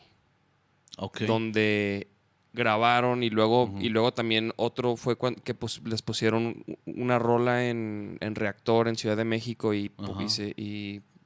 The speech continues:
Speaker 2: les mamó, güey. Y fue
Speaker 1: Es
Speaker 2: así
Speaker 1: que
Speaker 2: como en,
Speaker 1: <laughs>
Speaker 2: de la noche a la mañana.
Speaker 1: Pues lo que pasa es que siempre desencadena en un factor, pero también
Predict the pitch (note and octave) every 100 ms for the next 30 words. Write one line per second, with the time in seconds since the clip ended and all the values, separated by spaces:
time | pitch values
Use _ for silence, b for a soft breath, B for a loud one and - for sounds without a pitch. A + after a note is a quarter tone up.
0 | _ _ - G#2 G2+ G#2 G2+ A2 C#3 A#2
1 | - _ _ _ G#2 G2+ A2+ A2 - C#3
2 | C#3 - - - - - G#2+ G#2+ G#2+ C#3
3 | C3+ A2+ A2 G#2+ - B B B - D3
4 | D3 D3 D3+ F3 - A3 D#3 _ A#2 -
5 | _ - D#3+ G3+ F#3+ F3+ D#3 C#3+ C#3 C#3
6 | E3 E3 D#3 F3+ - C#3 D#3+ - _ _
7 | _ _ _ _ _ _ _ _ _ _
8 | _ _ B2+ A#2+ A#2 - A2 A2 A2+ A#2
9 | B2 B2 C#3 F#3